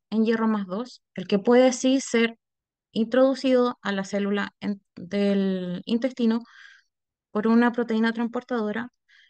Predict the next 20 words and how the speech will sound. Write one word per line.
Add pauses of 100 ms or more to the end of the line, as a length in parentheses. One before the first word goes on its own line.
(100)
el
D
M
T (120)
uno. (1800)
Dentro
de
la, (120)
de
la,
mm, (220)
célula (500)
del
intestino, (1400)
puede
bien
o
conservarse
como
ferritina